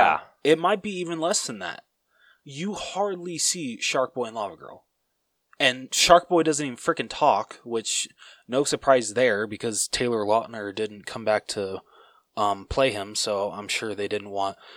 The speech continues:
Speaker 2: him to talk, and people be like, "Well, that's not Taylor Lautner." There's a reason why he wore a f-,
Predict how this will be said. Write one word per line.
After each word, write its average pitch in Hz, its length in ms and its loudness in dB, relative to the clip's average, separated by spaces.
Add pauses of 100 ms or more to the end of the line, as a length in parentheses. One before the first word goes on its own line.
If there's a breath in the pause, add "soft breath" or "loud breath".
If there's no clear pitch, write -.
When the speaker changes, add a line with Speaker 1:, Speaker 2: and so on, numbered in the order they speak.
(140 soft breath)
Speaker 2:
him 117 200 -8
to 101 60 -8
talk, 107 320 2
and 104 100 -12
people 107 240 -8
be 120 140 -2
like, 107 180 0
"Well, 131 80 -4
that's 127 260 0
not 170 180 -2
Taylor 123 300 -2
Lautner." 113 580 -4 (640)
There's 107 140 -2
a 104 60 2
reason 107 300 -2
why 95 160 -4
he 101 80 -8
wore 98 240 0
a 85 40 -8
f-, - 140 -10